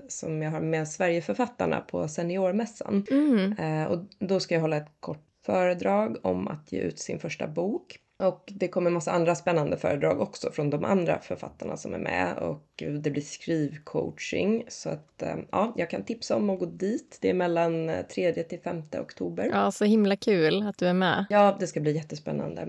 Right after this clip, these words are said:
Speaker 1: Lite nervöst.
Speaker 2: Ja.
Speaker 1: <laughs> Ja, du då? Vad har hänt hos dig?
Speaker 2: Jag har äntligen blivit klar med mitt friluftsmanus, så jag håller på med sättningen nu.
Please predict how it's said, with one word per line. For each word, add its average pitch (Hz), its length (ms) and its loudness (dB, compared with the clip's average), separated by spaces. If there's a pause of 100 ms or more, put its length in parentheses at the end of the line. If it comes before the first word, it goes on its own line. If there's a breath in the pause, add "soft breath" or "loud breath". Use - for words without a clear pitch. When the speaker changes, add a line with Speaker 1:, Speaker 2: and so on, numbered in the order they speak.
Speaker 1:
Lite 160 220 0
nervöst. 165 460 -2
Speaker 2:
Ja. 214 280 10
Speaker 1:
<laughs> 247 800 8
Ja, 285 340 4 (320)
du 226 260 8
då? 160 120 6
Vad 185 140 6
har 190 320 8
hänt 185 240 -2
hos 175 100 -10
dig? - 240 0 (160)
Speaker 2:
Jag 202 220 4
har 208 120 6
äntligen 196 380 4
blivit 180 260 4
klar 175 180 4
med 170 160 4
mitt 165 140 0
friluftsmanus, 170 720 0 (100)
så - 80 0
jag 180 120 4
håller 170 220 2
på 170 320 0
med 165 400 0
sättningen 180 480 2
nu. 208 280 4